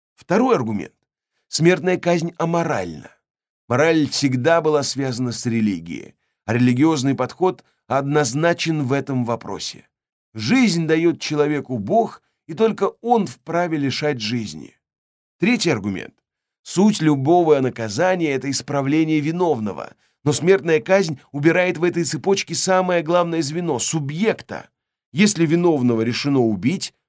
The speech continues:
то кого же исправлять? Четвёртый аргумент. Смертная казнь может применяться только в той стране, где высоко развиты уголовно-исполнительный аппарат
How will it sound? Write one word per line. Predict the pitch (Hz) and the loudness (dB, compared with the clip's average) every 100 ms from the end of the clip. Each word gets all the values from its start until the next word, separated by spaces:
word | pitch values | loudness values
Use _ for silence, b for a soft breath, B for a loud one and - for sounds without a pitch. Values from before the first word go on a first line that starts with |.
| _ - | _ -4
то | 127 | -4
кого | 120 104 202 98 | -2 -4 -4 -6
же | 143 - | -8 -8
исправлять? | 151 - 180 190 214 160 - - _ - | -10 -8 -4 -2 0 -2 -6 -20 _ -4
Четвёртый | 196 - 190 156 - | -2 0 2 2 0
аргумент. | 104 90 90 64 - _ _ _ _ _ _ | -4 -4 -6 -8 -12 _ _ _ _ _ _
Смертная | - 147 135 127 120 | 2 4 4 2 2
казнь | 147 160 120 | 2 2 4
может | 131 117 107 | 2 0 -2
применяться | 117 123 139 131 - | 2 2 2 0 -2
только | 113 - 151 131 113 110 | -4 -2 2 2 0 -6
в | |
той | - 120 | 0 0
стране, | 110 - 107 120 190 165 b b _ | 0 -4 -2 0 0 0 b b _
где | 113 123 160 | -4 2 2
высоко | 143 139 127 - 175 | 2 0 -4 0 2
развиты | 160 151 143 143 | 2 2 0 0
уголовно-исполнительный | 139 113 110 113 117 123 127 117 - 110 107 110 - 104 101 | -2 0 2 2 2 2 0 -4 -4 0 0 0 -2 -2 -2
аппарат | 95 117 175 | -2 -2 -2